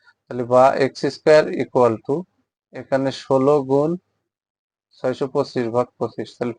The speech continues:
পঁচিশ, ছয়শো পঁচিশের ভিতরে পঁচিশ বাদ যায়, তাহলে ছয়শো পঁচিশ, এর পঁচিশ কাটা। এখন কিন্তু ষোলো গুণ পঁচিশ আমরা গুণ করছি, এখানে হয়েছে চারশো। ষোলো গুণ পঁচিশ যদি গুণ করি,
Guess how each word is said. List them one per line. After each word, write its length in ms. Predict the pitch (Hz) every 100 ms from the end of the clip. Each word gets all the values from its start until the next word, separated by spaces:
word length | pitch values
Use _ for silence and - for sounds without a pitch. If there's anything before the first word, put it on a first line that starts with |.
| -
পঁচিশ, 420 | 147 - 160 165 -
ছয়শো 300 | - 127 127 135
পঁচিশের 440 | 139 - 127 147 147
ভিতরে 280 | 147 - 175 185
পঁচিশ 300 | 131 - 120 110
বাদ 120 | 107 110
যায়, 160 | 120 - _ _ _ _ _ _
তাহলে 200 | - 123 -
ছয়শো 280 | 131 127 143
পঁচিশ, 400 | 143 143 170 190 - - _ - 127
এর 80 | 113
পঁচিশ 300 | 127 117 131 -
কাটা। 240 | - 107 _ _ _ _ _ _ _ _ _ _ -
এখন 240 | - 160 160
কিন্তু 260 | 165 165 160 -
ষোলো 300 | - 139 160 160
গুণ 140 | 165 143 -
পঁচিশ 400 | 123 - 151 - - - - -
আমরা 180 | 127 123 117
গুণ 120 | 131 127
করছি, 260 | 143 135 - 151
এখানে 280 | 120 123 117 113
হয়েছে 240 | 117 - -
চারশো। 400 | - 127 - - 104 _ _ _ _ _ _
ষোলো 240 | 131 139 143
গুণ 140 | 156 160 156
পঁচিশ 320 | 135 - 156 143
যদি 180 | 139 120 113
গুণ 140 | 117 113 -
করি, 160 | 135